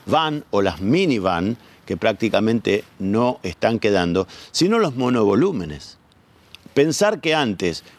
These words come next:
una familia de clase media tenía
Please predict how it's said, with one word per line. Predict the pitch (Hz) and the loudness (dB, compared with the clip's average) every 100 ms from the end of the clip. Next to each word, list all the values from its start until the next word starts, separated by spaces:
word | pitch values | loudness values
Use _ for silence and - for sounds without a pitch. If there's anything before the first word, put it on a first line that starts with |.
| - | -2
una | 147 165 | 0 2
familia | 139 127 139 151 117 101 90 | 0 0 2 2 2 2 2
de | 90 | 2
clase | 135 139 120 | 0 0 0
media | 120 135 107 90 80 | 0 2 2 0 0
tenía | 104 113 151 156 104 78 | 0 0 2 0 -4 -8